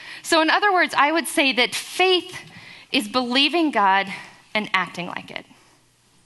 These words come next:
It's just simple as that. Faith is believing God and acting like it. Genuine faith either trusts God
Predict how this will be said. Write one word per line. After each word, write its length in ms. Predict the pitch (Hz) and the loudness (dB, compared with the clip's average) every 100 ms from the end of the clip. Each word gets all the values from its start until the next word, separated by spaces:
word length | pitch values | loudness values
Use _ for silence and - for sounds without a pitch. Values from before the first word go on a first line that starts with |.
| - | -2
It's 180 | 277 - | -2 2
just 220 | 370 - | 0 2
simple 300 | 320 330 302 | 0 2 2
as 120 | 254 | 2
that. 220 | 254 247 | 2 2
Faith 320 | - 339 359 - | 2 2 2 0
is 160 | 233 | -2
believing 680 | 220 240 277 311 381 381 233 | -2 0 2 2 2 0 -2
God 280 | 269 247 233 233 - - | 2 4 2 -2 -12 -4
and 160 | 254 262 | -2 2
acting 360 | 254 254 277 240 | 2 2 -2 0
like 260 | 208 208 | 0 0
it. 120 | 208 - - - | -2 -4 -14 -10
Genuine 600 | 214 277 294 339 381 403 | -4 2 2 2 2 0
faith 440 | - 277 247 233 - | 0 0 0 0 -4
either 300 | 254 226 262 | -2 0 0
trusts 580 | 254 - - 269 214 - | -2 -6 0 2 2 -2
God 500 | - 214 180 180 202 | 0 2 4 0 -4